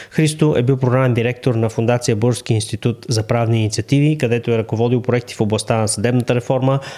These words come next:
предотвратяването на корупци-, корупцията и утвърждаването на върховенството на закона. Господин Иванов е служебен министър на правосъдието, а,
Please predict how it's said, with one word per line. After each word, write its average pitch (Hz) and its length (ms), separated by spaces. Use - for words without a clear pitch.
предотвратяването 120 680
на 127 80
корупци-, 123 340
корупцията 127 680
и 123 140
утвърждаването 113 840
на 113 180
върховенството 107 600
на 104 100
закона. 127 460
Господин 147 380
Иванов 143 580
е 139 160
служебен 131 540
министър 127 300
на 113 100
правосъдието, 131 920
а, 120 360